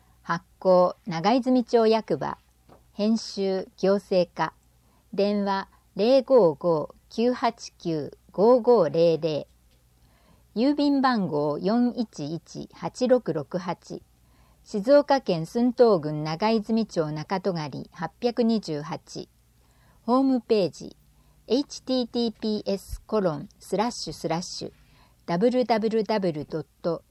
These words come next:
タウンドット長泉ドットエルジードットジェーピー。Eメール、行政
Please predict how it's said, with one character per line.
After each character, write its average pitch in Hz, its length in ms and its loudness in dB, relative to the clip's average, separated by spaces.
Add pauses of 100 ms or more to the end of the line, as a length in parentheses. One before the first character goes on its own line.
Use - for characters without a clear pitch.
(100)
タ 233 200 -2
ウ 180 120 -2
ン 147 240 -10
ド 156 100 -4
ッ - 40 -12 (200)
ト - 200 -6 (200)
長 175 320 -2
泉 160 440 -4
ド 156 120 -4
ッ - 40 -10 (160)
ト - 240 -6 (160)
エ 170 100 2
ル 226 160 0
ジ 220 180 -8
ー 190 160 -4 (100)
ド 156 80 -6
ッ 147 60 -10 (160)
ト 180 200 -2 (140)
ジ 185 120 -4
ェ 180 100 2
ー 185 40 -4 (100)
ピ 175 280 -8 (1000)
ー。 247 200 2
E 254 40 4
メ 233 300 2
ー - 20 -6
ル、 151 240 -10 (380)
行 240 240 4
政 151 500 -4